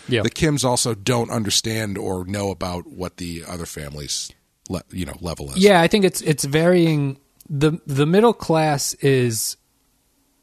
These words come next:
Speaker 1: m-, uh, the, the upper class is aware of the middle class in this one, is how I would
Speaker 2: Mm.
Speaker 1: describe it, 'cause they interact with them.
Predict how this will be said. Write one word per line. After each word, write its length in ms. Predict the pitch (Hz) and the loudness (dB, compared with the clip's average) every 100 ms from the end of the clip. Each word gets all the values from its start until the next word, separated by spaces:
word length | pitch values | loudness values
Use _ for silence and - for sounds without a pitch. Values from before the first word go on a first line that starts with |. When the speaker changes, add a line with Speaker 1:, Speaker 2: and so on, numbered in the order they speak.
| - | -8
Speaker 1:
m-, 160 | 147 160 - | -4 -4 -2
uh, 300 | 143 143 139 | -2 0 0
the, 240 | 143 143 | 0 0
the 160 | 131 165 | 0 0
upper 240 | 175 247 | 2 0
class 340 | 214 202 165 147 | 2 4 4 2
is 100 | 127 | 0
aware 540 | 120 123 135 135 127 | 2 4 4 2 2
of 240 | 127 131 113 | 2 0 -2
the 60 | 113 | -2
middle 240 | 117 110 | 0 -2
class 560 | - 98 90 98 - - | -4 -8 -6 -8 -8 -4
in 140 | 127 | -2
this 220 | 107 101 113 | 0 -2 -2
one, 300 | 95 92 107 | -4 -6 -4
is 140 | 110 113 | -4 -2
how 220 | 117 107 | 0 0
I 80 | 107 | 0
would 120 | 104 | 2
Speaker 2:
Mm. 60 | |
Speaker 1:
describe 380 | 131 117 104 95 | 4 4 0 -2
it, 200 | 104 117 | -4 0
'cause 140 | 143 120 | 2 4
they 140 | 123 | 4
interact 400 | 127 120 117 113 | 4 4 4 2
with 100 | 110 | -6
them. 180 | 101 | -8